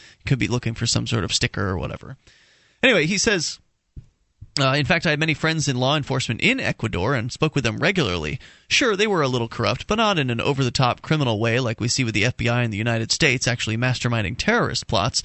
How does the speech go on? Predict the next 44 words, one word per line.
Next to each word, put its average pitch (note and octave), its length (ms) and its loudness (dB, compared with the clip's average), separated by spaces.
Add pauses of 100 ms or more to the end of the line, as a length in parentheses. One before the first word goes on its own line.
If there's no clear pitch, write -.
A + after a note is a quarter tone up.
(300)
and C3+ 80 4
then B2+ 100 2
magically C3 440 0
discovering B2+ 600 0
those A2+ 200 -2
plots G#2+ 380 -2
just - 220 -2
in A2+ 80 -2
time G#2 220 0
to A2+ 80 -4
halt D#3+ 280 0
them." - 180 -6 (500)
Costa D#3+ 280 2
Rica E3 260 2
has B2 140 0
been B2+ 100 -2
described A#2+ 380 2
as A2+ 120 -2
a A#2 60 2
police C#3 400 0
state - 300 -2
by F#2 140 0
numerous E3 440 0
people A2 300 0
who A#2+ 100 2
have A2 80 0
visited C3+ 400 2
or E2 160 -2
have A#2 160 -2
even C#3 300 0
lived F#3 240 0
there. F2 240 0 (340)
And A#2 140 0
yes, E3 340 2
the C#3+ 80 -4
country, D3 420 0
if C3 120 -2
a A#2+ 60 -2
beautiful C#3 340 0
paradise D#3+ 440 2
in A#2 80 -4
terms C#3 280 -2
of A2+ 100 -4
climate, F3+ 400 0